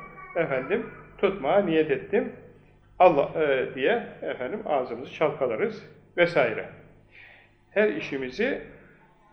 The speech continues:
efendim iyi niyetle yapma, halis niyetle yapma dikkat etmemiz lazım geldiğinde gösteriyor.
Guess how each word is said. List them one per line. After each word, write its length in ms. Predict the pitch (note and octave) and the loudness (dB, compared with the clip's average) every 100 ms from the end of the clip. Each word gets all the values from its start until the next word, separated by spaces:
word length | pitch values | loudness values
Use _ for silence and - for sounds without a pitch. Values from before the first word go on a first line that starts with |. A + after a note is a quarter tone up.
| _ | _
efendim 400 | C#3+ C#3 E3 G3+ | -4 -2 -4 -4
iyi 200 | G3+ E3+ | -4 0
niyetle 360 | E3 C3+ B2 A2 | 2 0 -2 -2
yapma, 440 | G#2+ G#2 G#2 G2+ G2+ - - - | -4 -4 -6 -10 -10 -18 -20 -18
halis 680 | - - C3 C3 D3 G3+ G3+ | -18 -4 0 2 2 0 0
niyetle 340 | C3+ A#2 A2 | -4 -4 -4
yapma 440 | A#2 B2+ - G#3 A3 | -2 -2 0 0 0
dikkat 280 | D3+ D#3+ G#2 | -2 -2 -2
etmemiz 480 | - B2 E3 G#3 | -8 -6 -2 0
lazım 380 | C#3+ C#3+ C#3+ D#3 | 4 4 2 0
geldiğinde 420 | C#3 C3 B2+ C#3+ | 2 2 0 0
gösteriyor. 540 | G#3+ F#3 - D3 A#2+ | 2 2 2 0 0